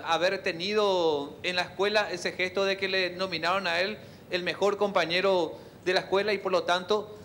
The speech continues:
decidieron, él decide mostrar este gesto de grandeza, desprenderse de su, de su moto para que se sortee y se logre a-, juntar la plata que se necesita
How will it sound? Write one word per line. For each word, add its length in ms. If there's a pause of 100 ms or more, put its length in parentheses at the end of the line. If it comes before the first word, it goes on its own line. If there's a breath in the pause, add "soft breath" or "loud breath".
(200 loud breath)
decidieron, 720
él 180
decide 540 (540)
mostrar 460
este 380 (120)
gesto 340
de 120
grandeza, 580
desprenderse 680
de 120
su, 920 (160)
de 120
su 120
moto 380 (640 loud breath)
para 320
que 640
se 180
sortee 720
y 140
se 520 (200)
logre 420
a-, 180 (120)
juntar 460
la 160
plata 300
que 60
se 140
necesita 640